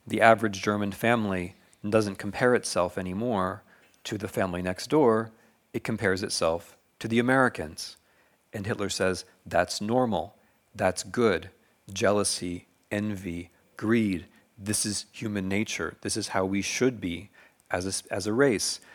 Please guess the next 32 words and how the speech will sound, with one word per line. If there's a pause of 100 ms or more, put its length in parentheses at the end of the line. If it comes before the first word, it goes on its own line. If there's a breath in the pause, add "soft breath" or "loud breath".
(180 soft breath)
We
should,
we
should
want
not
only
to
survive, (280 soft breath)
but
we
should
want
to
live (140)
as
well
as
everyone
else." (720)
And
what's
interesting
about
this, (640 soft breath)
um, (400 soft breath)
is
that (140)
he, (120)
he
therefore
mixes